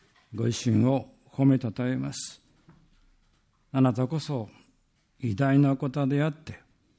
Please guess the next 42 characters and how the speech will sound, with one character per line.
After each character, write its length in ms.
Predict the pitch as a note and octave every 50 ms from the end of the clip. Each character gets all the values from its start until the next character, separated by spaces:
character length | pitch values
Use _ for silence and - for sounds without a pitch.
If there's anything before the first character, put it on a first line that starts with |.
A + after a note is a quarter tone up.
| _ _ _ _ _ _ _ _ _ _ _ _ _ -
私 360 | A#2 A#2 A2+ C3+ C3+ B2+ -
た 120 | - A#2+ G#2+
ち 100 | - B2
の 200 | A#2 A#2 A2 G#2+
霊 240 | A#2+ E3 F#3 F3+
の 220 | D#3+ C#3+ A#2+ G#2 - - _ _ _ _ _ _ _ _ _ _ - G2+
お 60 | G2+
父 220 | - D#3+ E3+ F3+
さ 160 | D#3+ - D3
ん 120 | A#2+ A2+ G#2+
で 100 | - -
す。 260 | - - - - - _ _ _ _ _ _ _ _ _ _ _ _ _ _ _ _ _ _ _ _ _ _ _ _ _ _ _ _ _ _ _ _ -
故 160 | C#3+ D#3 D#3+
に 100 | D3+ C#3
私 300 | B2 B2+ E3 E3 D#3+ C#3
た 100 | C#3 C#3
ち 140 | A#2 - C#3
を 260 | C#3 C#3+ D3 C#3 - - _ _ _ _ _ _ _ _
主 180 | - - G#3
イ 20 | F#3+
エ 60 | D#3+
ス 40 | C3+
キ 180 | - - - D#3
リ 100 | E3 F3
ス 100 | E3 -
ト 100 | F#3+ F#3
に 140 | F3+ F3 F3+
あ 80 | F3 E3
っ 40 |
て 240 | D3+ - - D3+ C#3
救 260 | B2+ - - - E3+
っ 40 | E3+
て 200 | D#3+ - - E3+
く 100 | D#3 E3
だ 100 | E3 E3
さ 160 | - - F3+
っ 20 | E3+
た 180 | - - C#3
ば 160 | B2 C3+ D#3 D#3+
か 120 | - D#3
り 140 | C#3+ C3 -
か 280 | - A2 E2+ E2+ -